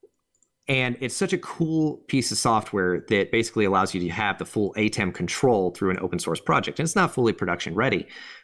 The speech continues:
but you can input the A ten Mini directly into O B S. So for me, having that hardware tactile feeling right underneath your hands is, is a lot better than software when you can do it. Um, but yeah, software is not a bad way to go.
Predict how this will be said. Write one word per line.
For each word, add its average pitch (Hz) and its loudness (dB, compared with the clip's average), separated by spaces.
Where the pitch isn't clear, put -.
but 120 2
you 113 -4
can 156 0
input 123 -2
the 92 -2
A 101 4
ten 98 0
Mini 101 2
directly 87 -2
into 82 0
O 87 0
B 85 4
S. - -4
So 113 2
for - 0
me, 151 2
having 196 0
that 131 -2
hardware 117 0
tactile 107 -2
feeling 110 0
right 107 4
underneath 107 2
your 98 0
hands 104 0
is, 95 0
is 98 2
a 101 2
lot 127 2
better 110 2
than 92 -2
software 95 0
when 82 0
you 87 2
can 80 -2
do 104 2
it. - -10
Um, 85 2
but - -2
yeah, 92 0
software 147 0
is 101 -2
not 104 2
a 85 -2
bad 85 -4
way 80 -4
to - -12
go. - -12